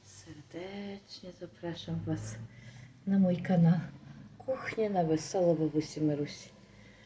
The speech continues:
Kochani moi, u nas deszcz pada, nie wiem, od kiedy zaczął padać, ale pada. Kropelka na terenie, a widzieć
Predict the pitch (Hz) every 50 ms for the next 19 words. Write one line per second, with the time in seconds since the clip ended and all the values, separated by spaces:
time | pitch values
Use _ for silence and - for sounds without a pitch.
0 | - - - - - - - - 180 170 170 165 165 165 160 160 160 165 165 160
1 | 156 151 147 - 208 214 214 - - - - 156 147 151 - 147 151 156 156 151
2 | 151 151 147 139 - - - 214 196 180 170 160 156 156 151 - - 160 147 -
3 | - 156 151 147 - 147 - 110 107 - - - - - - - - - - 151
4 | 156 170 175 190 180 - - 151 151 147 143 151 147 147 151 151 151 - - -
5 | 151 - - - - - 156 147 - - 160 151 151 - - 156 147 147 131 -
6 | - - 147 151 170 185 185 175 165 156 - - - 131 - - - 123 - -
7 | - - 240 226 220 214 170 170 160 160